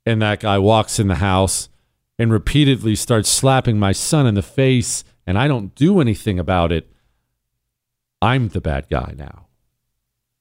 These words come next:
At some point in time, it's going to become apparent to us on the right, the bad guys are the G O P.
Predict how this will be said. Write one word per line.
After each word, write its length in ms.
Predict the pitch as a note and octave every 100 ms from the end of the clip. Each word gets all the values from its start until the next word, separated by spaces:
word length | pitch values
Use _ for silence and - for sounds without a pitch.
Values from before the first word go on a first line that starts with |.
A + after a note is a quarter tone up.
| _ _ _ _ _ _ _
At 160 | A#2
some 300 | - - C3+
point 240 | C#3 D3 C3+
in 80 | A#2+
time, 800 | A#2 B2 B2+ A#2+ G#2+ G2+ A2+ - _ _ -
it's 160 | A#2+
going 320 | - A#2 A#2+
to 100 | A#2 G#2+ - D#3+ - C#2+ C#2+ _ _
become 320 | - B2+ B2 A2
apparent 500 | - - A#2+ B2+ -
to 180 | A2 G#2+
us 180 | G2
on 160 | G#2+ F#2
the 80 | F2
right, 340 | G2+ A2 G#2+ - _ _ _ _ _
the 80 | A2
bad 320 | A2+ A#2 C#3+
guys 320 | C#3 C3 C3
are 60 | A#2+
the 100 | G2
G 260 | F2+ A2 A2+
O 100 | G#2
P. 440 | B2 A2 E2+ -